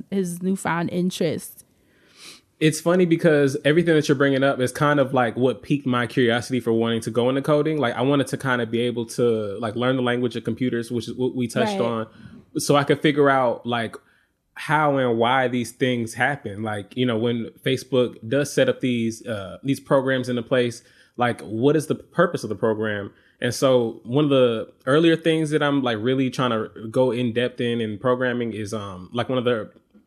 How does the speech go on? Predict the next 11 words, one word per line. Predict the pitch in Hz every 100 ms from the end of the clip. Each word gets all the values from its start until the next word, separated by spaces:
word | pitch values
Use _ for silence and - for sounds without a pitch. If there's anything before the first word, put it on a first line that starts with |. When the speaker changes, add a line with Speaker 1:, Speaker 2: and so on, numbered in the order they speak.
| _ - -
Speaker 2:
like, | 143 107 -
first | 156 151
parts | 147 135 -
of | 117 101 104
doing, | 117 113 104
um, | 98 92 110
uh, | 113 101 90 - 123
an | 120
app | 123 120 120
or | 113
anything | 117 107 107 101